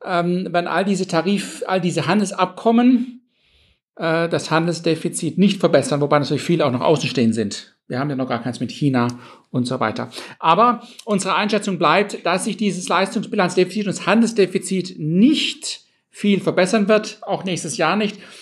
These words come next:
Und dementsprechend der Druck auf Trump hoch bleibt, die Konjunktur wird nicht so gut tun, seine gesteckten Ziele, äh, wird er nicht erreichen und dementsprechend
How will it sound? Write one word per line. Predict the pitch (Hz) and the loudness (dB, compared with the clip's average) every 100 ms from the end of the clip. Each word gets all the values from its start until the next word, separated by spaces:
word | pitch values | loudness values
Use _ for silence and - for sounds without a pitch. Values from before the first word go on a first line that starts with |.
| - | -18
Und | - 180 | -6 2
dementsprechend | 208 220 220 196 202 | 4 4 2 2 4
der | 175 | 4
Druck | 143 175 233 262 - - - - _ | 2 0 0 0 -8 -14 -20 -20 _
auf | 190 190 190 214 156 | 0 2 2 -4 -12
Trump | - 180 180 180 - | -2 0 0 -2 4
hoch | 214 247 | 4 4
bleibt, | 220 196 202 202 | 0 2 2 0
die | |
Konjunktur | 185 180 175 233 | 0 2 2 4
wird | 240 | 4
nicht | 226 | 4
so | 214 | 4
gut | 226 226 | 2 4
tun, | 214 208 - - | 2 2 -2 -16
seine | - 190 | -2 0
gesteckten | 165 151 214 214 160 | 0 2 2 2 -6
Ziele, | - 233 262 247 233 226 - - - | -2 0 4 4 2 -2 -16 -20 -10
äh, | - 196 | 2 4
wird | 196 208 | 4 4
er | 208 | 2
nicht | 202 202 | 2 0
erreichen | 185 185 190 196 202 190 185 - - - _ | 0 2 0 2 0 0 -6 -16 -20 -20 _
und | - 170 185 | -2 2 2
dementsprechend | 190 208 180 - 180 170 185 170 - | 2 -2 -6 0 0 0 -2 -2 -4